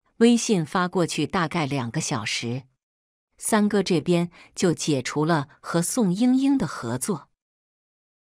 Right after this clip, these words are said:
并且声明以后不会再接演任何偶像剧。三哥的声明一出，宋英英瞬间被推上了风口浪尖。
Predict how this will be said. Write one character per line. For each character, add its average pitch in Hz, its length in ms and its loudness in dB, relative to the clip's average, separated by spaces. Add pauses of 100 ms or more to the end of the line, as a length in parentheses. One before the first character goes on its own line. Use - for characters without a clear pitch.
(220)
并 226 240 4
且 165 220 0
声 220 240 0
明 190 220 2
以 151 180 -2
后 180 260 -2
不 156 220 0
会 175 220 0
再 143 180 -2
接 175 240 2
演 165 300 -2
任 208 280 0
何 139 180 -6
偶 120 260 -10
像 147 320 -4
剧。 - 240 -10 (680)
三 208 360 2
哥 208 160 0
的 175 100 2
声 190 240 -2
明 151 240 0
一 170 220 -2
出， 196 360 -2 (320)
宋 226 320 2
英 208 220 2
英 220 220 0
瞬 214 280 0
间 190 360 0 (240)
被 180 180 2
推 196 260 0
上 165 220 0
了 135 100 -2
风 185 300 0
口 123 220 -4
浪 135 240 -2
尖。 170 300 0